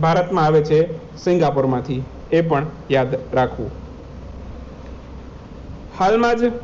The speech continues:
મુરા દ્રાવા ડેન્યુબ, એને યુનેસ્કો દ્વારા બાયોસ્ફિયર રિઝર્વ જાહેર કરવામાં આવેલું છે.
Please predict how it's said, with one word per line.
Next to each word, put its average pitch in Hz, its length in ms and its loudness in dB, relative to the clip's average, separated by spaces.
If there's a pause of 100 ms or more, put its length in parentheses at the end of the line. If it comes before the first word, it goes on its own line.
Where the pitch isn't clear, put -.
(420)
મુરા 190 360 6
દ્રાવા 180 400 4 (800)
ડેન્યુબ, 160 460 6 (920)
એને 220 200 6 (880)
યુનેસ્કો 220 580 6
દ્વારા 175 380 4
બાયોસ્ફિયર 170 960 4
રિઝર્વ 160 320 4
જાહેર 151 280 4
કરવામાં 156 320 4
આવેલું 151 240 4
છે. 165 180 4